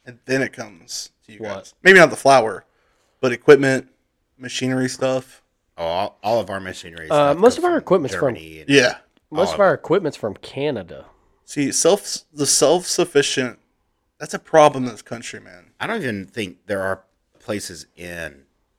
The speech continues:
Speaker 3: America that build presses. They, they're all overseas in
Speaker 1: Yeah.
Speaker 3: Germany and fucking
Speaker 1: Yeah.
Speaker 2: We deal a
Speaker 3: where the
Speaker 2: lot with,
Speaker 3: fuck
Speaker 2: like,
Speaker 3: ever.
Speaker 2: uh, A M F. So.
Speaker 1: A M F.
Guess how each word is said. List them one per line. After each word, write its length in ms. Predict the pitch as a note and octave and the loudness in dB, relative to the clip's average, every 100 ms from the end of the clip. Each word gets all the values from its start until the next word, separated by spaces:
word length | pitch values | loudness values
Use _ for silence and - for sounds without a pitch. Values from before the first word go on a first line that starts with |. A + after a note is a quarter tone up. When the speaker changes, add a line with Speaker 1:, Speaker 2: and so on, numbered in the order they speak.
| _ _ _ _ D#2+ - | _ _ _ _ -20 -12
Speaker 3:
America 480 | F#2+ E2+ D#2+ - D#2+ | -8 -4 -6 -8 -14
that 240 | D#2+ _ | -16 _
build 200 | F#2 D#2 | -12 -12
presses. 560 | - D#2+ - C#2 - - | -12 -12 -10 -16 -20 -12
They, 140 | G2 | -12
they're 200 | F#2 G2+ F#2 | -8 -4 -2
all 200 | F#2 F2 | -2 -4
overseas 560 | E2+ D#2 - D#2+ D2 | -8 -12 -18 -18 -20
in 140 | D2 C#2+ | -20 0
Speaker 1:
Yeah. 200 | D3+ D3+ - | 4 4 0
Speaker 3:
Germany 180 | C#2+ C#2+ | -14 -20
and 180 | C#2 | -20
fucking 180 | - - | -20 -10
Speaker 1:
Yeah. 240 | B2 C2+ A1 _ _ _ - - _ | -8 -8 -14 _ _ _ -14 -14 _
Speaker 2:
We 140 | F#3+ | 2
deal 160 | A3 F#3 | 4 6
a 40 | |
Speaker 3:
where 100 | C3+ | 4
the 40 | B2+ | 2
Speaker 2:
lot 80 | A2 | -2
with, 80 | A#2 | -6
Speaker 3:
fuck 40 | |
Speaker 2:
like, 160 | G#2 - | -6 -6
Speaker 3:
ever. 80 | G#2+ | -10
Speaker 2:
uh, 200 | F2+ F2 _ _ _ B2+ | -10 -14 _ _ _ -6
A 120 | A2+ | -6
M 120 | G#2 | -6
F. 360 | F#2+ E2+ _ _ _ _ _ _ _ _ _ _ _ _ _ _ _ _ _ _ _ _ _ _ _ | -10 -14 _ _ _ _ _ _ _ _ _ _ _ _ _ _ _ _ _ _ _ _ _ _ _
So. 160 | - _ _ _ _ _ _ _ _ _ _ _ | -20 _ _ _ _ _ _ _ _ _ _ _
Speaker 1:
A 40 | |
M 200 | B2 A2 | -12 -10
F. 320 | G2 F2+ _ | -14 -18 _